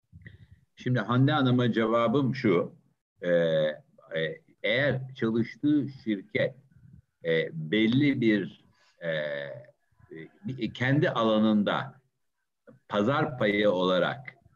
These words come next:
ilk beşin içindeyse ve ikincisi de ciro olarak da, e, belli bir büyüklüğün üzerindeyse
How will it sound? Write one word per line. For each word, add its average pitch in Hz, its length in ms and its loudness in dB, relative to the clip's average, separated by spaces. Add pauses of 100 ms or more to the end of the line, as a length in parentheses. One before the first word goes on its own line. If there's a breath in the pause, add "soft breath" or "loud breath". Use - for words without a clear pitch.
(320)
ilk 185 300 -2
beşin 117 300 2
içindeyse 98 880 0 (760)
ve 131 300 0 (180)
ikincisi 117 600 0
de 117 260 0 (540)
ciro 175 340 2
olarak 87 760 0
da, - 320 -4 (360)
e, 87 80 -4 (1040)
belli 127 440 2
bir 117 280 0 (240)
büyüklüğün 110 520 2
üzerindeyse 101 1080 -2